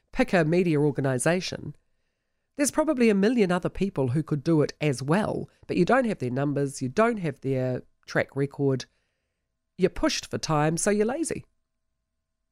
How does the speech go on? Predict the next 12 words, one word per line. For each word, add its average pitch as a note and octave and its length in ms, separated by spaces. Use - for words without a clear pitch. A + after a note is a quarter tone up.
Anybody A#3+ 340
know A3 200
who A3+ 100
can G#3 140
we, G3+ 260
we G3 140
can G3 140
get F#3 200
to F3+ 80
do F3+ 140
this E3+ 180
bloody D#3 540